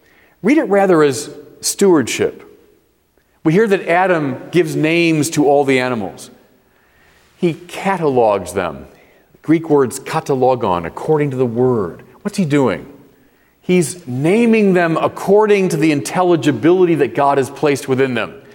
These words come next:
That's why the church fathers said Adam, before the fall, is the prototype of all science and of all philosophy, naming things in accord with their God-given intelligibility. More to it, the father said.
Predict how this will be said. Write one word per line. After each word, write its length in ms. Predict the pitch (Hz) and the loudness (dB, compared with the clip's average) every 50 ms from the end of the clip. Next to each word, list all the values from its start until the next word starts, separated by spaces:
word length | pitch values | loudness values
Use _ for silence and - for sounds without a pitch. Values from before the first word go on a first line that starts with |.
| - - - | -20 -6 -4
That's 220 | 170 170 - - | -2 -2 0 0
why 100 | 190 175 | 0 0
the 80 | 170 156 | 0 0
church 300 | 165 - 196 185 180 190 | 0 0 0 0 0 0
fathers 400 | 196 208 226 254 254 214 185 - | 2 2 2 4 4 2 2 2
said 180 | 170 156 147 | 0 -2 0
Adam, 500 | - 156 160 180 196 202 190 160 156 160 | 0 0 2 2 2 2 2 2 0 0
before 300 | 151 147 143 - 175 170 | 0 -2 0 0 0 2
the 100 | 160 143 | 2 0
fall, 560 | 131 - 202 214 214 185 151 135 123 113 - - - - - | 0 0 2 2 4 4 4 2 2 0 -4 -8 -14 -6 -2
is 100 | 170 147 | -2 -2
the 100 | 127 156 | 0 -2
prototype 600 | 117 - - 196 226 254 254 - 208 208 196 170 | -4 -4 -2 0 0 0 0 -2 -2 -2 -2 -2
of 100 | 175 160 | -2 0
all 160 | 170 170 156 - | 0 0 0 0
science 720 | - - 220 254 285 262 165 104 82 - - - - - - - - - | -2 -4 -4 -2 -2 -4 -6 -6 -8 -10 -14 -16 -18 -18 -20 -20 -10 -4
and 140 | 160 160 | -2 0
of 80 | 160 151 | 2 2
all 160 | 170 175 170 | 2 2 2
philosophy, 680 | 170 - 175 175 170 180 180 - - 127 113 101 78 - - - - _ _ _ _ _ _ _ _ _ _ _ _ - | 0 0 0 2 2 0 -2 -6 -10 -8 -6 -8 -8 -8 -12 -18 -20 _ _ _ _ _ _ _ _ _ _ _ _ -6
naming 480 | 139 151 170 190 214 214 214 208 190 | -4 0 0 2 2 2 2 2 0
things 400 | 175 - 196 185 175 170 165 139 | 0 0 0 0 2 2 0 0
in 80 | 143 139 | 0 0
accord 560 | 127 117 - - - - 190 185 190 190 170 | 0 -2 -4 -4 0 2 4 4 4 2 2
with 140 | 160 160 156 | 0 0 2
their 160 | - 156 147 | 2 2 0
God-given 840 | 123 113 143 139 139 151 151 139 123 123 143 143 135 139 135 127 123 | 0 0 -2 -2 0 0 -2 -2 0 0 0 2 2 0 0 0 -2
intelligibility. 920 | 123 117 - - 127 123 120 113 101 113 98 107 101 95 90 82 80 - - - - - _ _ _ _ _ _ _ _ _ _ _ _ _ _ _ _ _ _ _ | -4 -6 -4 -2 -2 0 0 0 -2 0 0 0 0 0 -2 -6 -10 -14 -20 -20 -20 -20 _ _ _ _ _ _ _ _ _ _ _ _ _ _ _ _ _ _ _
More 320 | - 127 143 180 220 247 247 | -6 -2 2 2 2 2 0
to 280 | - - 247 269 247 | 0 0 2 4 4
it, 400 | 190 131 92 - - - - - | 4 2 0 -4 -8 -12 -10 -8
the 80 | - 113 | -8 -4
father 320 | - 147 131 127 120 113 | 0 0 0 2 0 -2
said. 340 | 107 - 120 104 87 73 - | -2 -2 -2 -2 -2 -4 -8